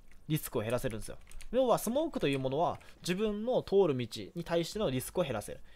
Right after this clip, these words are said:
まあ、要は自分たちのリスクを減らすことができるっていうのがスモークでございます。まあ、それの対策としてユーエービーがあるんですけどね。さらに言うと。まあ、ユーエービーのお話はまだいいとしましょう。というわけで、これをどう使い分けていくかなんですよ。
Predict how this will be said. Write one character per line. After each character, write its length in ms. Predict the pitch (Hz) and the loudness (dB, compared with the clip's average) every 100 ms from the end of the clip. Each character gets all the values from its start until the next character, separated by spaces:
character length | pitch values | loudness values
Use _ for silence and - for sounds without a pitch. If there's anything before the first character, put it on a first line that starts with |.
| - - | -18 -4
ま 60 | 147 | 4
あ、 20 | |
要 80 | 147 | 6
は 80 | 120 | 6
自 140 | 135 | 4
分 220 | 196 220 | 4 2
た 100 | 220 | 2
ち 100 | 220 | 2
の 100 | 220 | 2
リ 100 | 151 | 2
ス 120 | - | 2
ク 120 | - 214 | 4 4
を 20 | |
減 120 | 143 | 4
ら 80 | 165 | 0
す 100 | - | 0
こ 80 | 180 | 0
と 60 | |
が 60 | 113 | 0
で 80 | 92 | -2
き 100 | - | -4
る 40 | |
っ 260 | - - - | -6 -8 -6
て 80 | |
い 40 | 277 | -4
う 20 | |
の 100 | 294 | 0
が 220 | 320 - - - - | 0 0 -4 -4 0
ス 140 | - | 2
モ 100 | 135 | 2
ー 40 | 113 | 2
ク 60 | |
で 80 | 110 | -2
ご 80 | 101 | -2
ざ 120 | 95 | -2
い 60 | 90 | -4
ま 100 | - | -4
す。 220 | - - - - - - - - - - - - | -4 -4 -6 -4 -4 -2 -2 -4 -12 -12 -12 -4
ま 60 | 208 | 0
あ、 20 | |
そ 100 | 254 | 2
れ 80 | 302 | 2
の 80 | 320 | 2
対 140 | 302 | -2
策 140 | - - | -4 -4
と 160 | 269 | -2
し 80 | - | 0
て 60 | 269 | 2
ユ 140 | 156 | 6
ー 60 | 151 | 6
エ 20 | |
ー 20 | |
ビ 60 | 123 | 4
ー 20 | |
が 80 | 107 | 2
あ 40 | |
る 100 | 107 | 2
ん 20 | 101 | -2
で 60 | |
す 80 | - | -2
け 80 | - | -2
ど 100 | - | 0
ね。 200 | 143 160 - - - - | 0 -2 -4 -10 -8 -4
さ 100 | 135 | 0
ら 120 | 107 | 0
に 140 | 95 104 | -2 -2
言 160 | 117 110 | -2 -2
う 40 | |
と。 160 | 107 - - - - - - - - - - | -2 -4 -6 -10 -10 -12 0 2 4 6 6
ま 40 | |
あ、 20 | |
ユ 140 | 139 160 | 6 6
ー 20 | |
エ 20 | |
ー 20 | 190 | 4
ビ 80 | |
ー 20 | 220 | 4
の 60 | |
お 20 | 135 | 4
話 320 | 135 - 170 | 2 4 4
は 80 | 120 | 4
ま 100 | 107 | 4
だ 80 | |
い 80 | 98 | 4
い 40 | 110 | 4
と 100 | - | 4
し 100 | 113 | 2
ま 80 | |
し 160 | - - | 2 0
ょ 160 | 95 - - - | -2 -4 -6 0
う。 20 | |
と 80 | 247 | 4
い 20 | |
う 40 | |
わ 60 | 254 | 6
け 60 | 214 | 6
で、 240 | 220 123 - | 4 4 4
こ 100 | 226 | 4
れ 160 | 294 | 6
を 300 | 311 240 127 | 4 4 2
ど 180 | 147 220 | 4 4
う 60 | 165 | 4
使 220 | - 175 | 4 6
い 80 | 180 | 6
分 100 | 190 | 4
け 60 | |
て 80 | 202 | 0
い 80 | 117 | 0
く 60 | - | 2
か 100 | 131 | 2
な 60 | |
ん 40 | 110 | 2
で 40 | |
す 80 | |
よ。 100 | 104 | -4